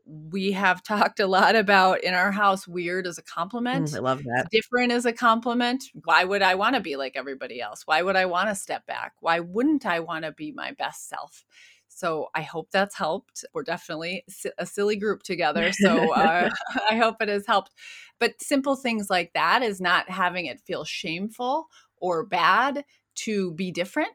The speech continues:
Speaker 1: or to stand out and have that be something to really celebrate. That's really been important to me as I'm raising my girls.
Speaker 2: Talking about that at home and using those words not as a, as a teasing, bullying tone, but as a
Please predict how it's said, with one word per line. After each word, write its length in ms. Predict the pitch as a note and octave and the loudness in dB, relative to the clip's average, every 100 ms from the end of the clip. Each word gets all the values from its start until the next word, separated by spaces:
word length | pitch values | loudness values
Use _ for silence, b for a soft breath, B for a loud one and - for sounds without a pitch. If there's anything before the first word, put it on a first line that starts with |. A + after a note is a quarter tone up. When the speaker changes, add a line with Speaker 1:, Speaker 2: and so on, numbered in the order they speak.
| - | -4
Speaker 1:
or 160 | F#3 | -4
to 160 | F3 F3+ | -4 -10
stand 380 | - F3+ E3 D#3 | -8 -6 -2 0
out 240 | F#3 G#3 | 0 0
and 120 | F#3 | -4
have 280 | F3 F3 E3+ | -2 0 2
that 200 | E3+ - | 2 0
be 80 | E3 | -4
something 360 | E3 D3+ D#3 C#3+ | -10 -10 -10 -10
to 100 | C#3 | -12
really 280 | C#3 - | -12 -14
celebrate. 720 | D3 - G#2 C3+ F#3+ G#3 B3 _ _ | -14 -12 -10 -8 -6 -4 -6 _ _
That's 260 | E3+ F#3+ - | -2 -2 -2
really 200 | F#3+ F#3 | -2 0
been 140 | F3 | 0
important 440 | D#3 D3 D#3+ D#3+ D#3+ | -4 -4 -8 -8 -10
to 100 | D3+ | -6
me 160 | C#3+ | -6
as 160 | B2+ D3 | -6 -6
I'm 160 | D3 C3 | -8 -8
raising 300 | B2 - - | -10 -10 -10
my 160 | A#1+ | -10
girls. 360 | - B1+ - - _ _ | -8 -8 -8 -14 _ _
Speaker 2:
Talking 380 | - G3 A#3+ A#3+ | -2 -2 0 2
about 340 | F#3 D#3+ D#3+ | 8 8 8
that 340 | D#3+ C#3+ C#3 - _ - | 4 4 4 0 _ -2
at 120 | D#3 | 0
home 380 | C3+ D#3 D#3 F3 | 2 2 4 2
and 160 | D3+ | 2
using 240 | D#3 D#3+ E3 | 0 2 2
those 260 | D3+ D3 | 2 2
words 520 | C#3+ C#3+ D3 E3 E3+ - | 2 4 6 4 0 -4
not 260 | D#3+ C#3 - | 2 2 2
as 220 | D3+ C#3+ | 0 0
a, 400 | C#3+ C3+ B2+ B2+ _ _ _ _ | 2 4 4 2 _ _ _ _
as 140 | D#3 C#3 | -4 -2
a 60 | |
teasing, 640 | C#3 - - F3+ D#3+ D#3 D3 | -2 -2 0 2 2 2 2
bullying 800 | C#3+ D#3 E3+ E3+ E3+ F#3 G3 G#3 _ _ _ | 4 4 4 2 2 0 -2 -4 _ _ _
tone, 380 | - F#3+ G3 G#3 | 2 4 6 4
but 120 | E3+ | 6
as 200 | D3 C#3+ | 6 6
a 140 | C#3+ | 2